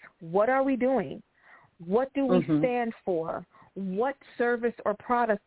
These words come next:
Speaker 1: do we provide? And here's a good one. What will we not do? See, this is where people miss that.
Speaker 2: Mm.
Speaker 1: What will we not
Speaker 2: Yeah.
Speaker 1: do? Where are we, you know, wh-, wh-, who are we not gonna work with? We gotta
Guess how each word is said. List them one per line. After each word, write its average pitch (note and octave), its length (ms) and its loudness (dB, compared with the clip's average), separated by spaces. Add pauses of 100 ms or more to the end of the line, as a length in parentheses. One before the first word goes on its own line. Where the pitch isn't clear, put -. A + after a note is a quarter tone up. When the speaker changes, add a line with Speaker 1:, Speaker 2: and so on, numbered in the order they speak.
Speaker 1:
do A3+ 120 2
we G#3+ 260 -2
provide? F3 760 0 (480)
And G#3+ 160 4
here's D4 220 4
a A#3+ 60 2
good B3 240 0
one. F#3 300 2 (220)
What A3+ 380 0 (100)
will A3+ 400 2
we G#3 260 0
not G3 440 2 (260)
do? D#3+ 320 0 (180)
See, G3+ 120 2
this G3+ 200 2
is B3 100 -4
where A3 140 0
people G#3+ 300 -2
miss A3 240 0
that. E3 260 6
Speaker 2:
Mm. D#3+ 440 4
Speaker 1:
What B3+ 220 4
will B3 220 0
we A3 160 -2
not G3 380 2
Speaker 2:
Yeah. D3+ 100 4
Speaker 1:
do? D3 420 0
Where B3 400 0
are A#3 140 2
we, G#3+ 140 -2
you B3 160 0
know, G#3+ 160 2
wh-, G#3+ 420 -4
wh-, F#3 160 -2
who E4 200 2
are D4 100 2
we C4+ 120 -2
not B3 220 0
gonna A3+ 180 0
work A3 300 -2
with? E3 140 0
We F#3+ 120 -2
gotta A#3 240 0